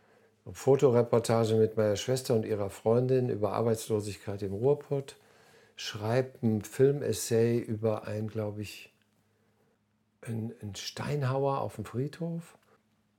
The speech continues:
Wir erwischen Uli Möller, heißt mein Schulkumpel, der ist auch so ein Fernsehregisseur dann geworden. Wir erwischen in dem Jahr neunzehnhundertsiebenundsiebzig die Ruhrpottquote der H F F München.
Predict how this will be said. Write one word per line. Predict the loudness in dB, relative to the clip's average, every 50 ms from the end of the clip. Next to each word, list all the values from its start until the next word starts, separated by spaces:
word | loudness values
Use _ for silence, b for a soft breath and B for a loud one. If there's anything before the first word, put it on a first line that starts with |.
| _ -4
Wir | 2 4 4 4 4
erwischen | 4 2 2 4 4 2 2 2 0 0 0
Uli | 2 4 4 4 6 6 4 4
Möller, | 6 6 8 8 6 6 4 2
heißt | 2 0 -2 -4 -6 -8 -8 -4
mein | -2 -2 -2 -2 -4 -8
Schulkumpel, | -10 -10 -8 -6 -6 -6 -6 -8 -6 -6 -6 -4 -2 -2 0
der | 0 0 -2
ist | -4 -8 -8
auch | -10 -10
so | -8 -8 -8
ein | -8
Fernsehregisseur | -6 -6 -6 -4 -2 -2 -2 -2 -2 -2 -4 -6 -8 -6 -6 -4 -4
dann | -4 -4 -4
geworden. | -4 -4 -4 -4 -4 -4 -6 -8 b b b b b b b b b b b b b b b _ _ _ _
Wir | 0 2 2 2 4
erwischen | 2 2 2 4 2 2 2 2 2 2 2 0
in | 0 0 2 2 4
dem | 4 4 4 4
Jahr | 4 4 4 4 4 4
neunzehnhundertsiebenundsiebzig | 4 4 4 4 4 2 0 0 0 2 2 2 2 2 2 2 0 2 2 2 2 0 -2 -2 -4 -8 -10 -10 -6
die | -2 0 0
Ruhrpottquote | 0 0 2 2 2 2 0 -2 -4 -6 -6 -6 -8 -10 -8 -4 -4 -2 -2 -2 -2 -2 -2 -4
der | -4 -6 -6 -6 -6 -8 -10 -8
H | -8 -8 -6 -6 -6
F | -6 -6 -6 -6 -8 -12 -12 -8
F | -8 -8 -8 -8 -10 -6 -2
München. | 2 4 4 4 4 2 0 -4 -6 -8 -8 -8 -8 -10